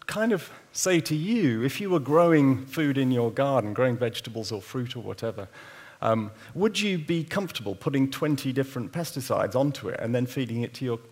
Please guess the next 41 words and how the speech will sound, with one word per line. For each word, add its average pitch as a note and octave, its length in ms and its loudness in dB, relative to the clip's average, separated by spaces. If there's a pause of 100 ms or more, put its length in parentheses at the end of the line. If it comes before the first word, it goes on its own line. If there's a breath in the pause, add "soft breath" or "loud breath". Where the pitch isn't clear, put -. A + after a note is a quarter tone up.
kids? C3 480 -6 (400 loud breath)
And E3 100 -2
I G3 60 2
think A#3 180 0
most A3+ 220 2
people C#3 200 0
wouldn't, D#3 580 -4
but C#3 180 0
that's, E3+ 280 0
this - 220 -8
is D3+ 140 -6
standard B2+ 600 -2
practice B2+ 500 -8
in, G#2 200 -8 (100)
in G#2 260 -8
farming. B2+ 580 2 (460 loud breath)
Um, G#2+ 340 2
in D3 60 -2
fact, E3 280 0
if, C#3+ 200 -6
if C#3 260 -4
this - 260 2
was C3+ 260 -2
the, C3 200 -2
the, B2+ 240 -6
were C3+ 120 0
the B2 100 2
data C3+ 380 4
for G#2+ 300 0
an A2 60 2
apple D#3 340 0
orchard, A2+ 400 -2
the B2 80 -4
list C#3+ 240 0
would C3+ 100 -6
be A#2+ 80 -4
about A#2 220 -2
three C#3 260 -4
times C3 600 -2 (400 loud breath)
as A2 180 -6
long. C3 460 2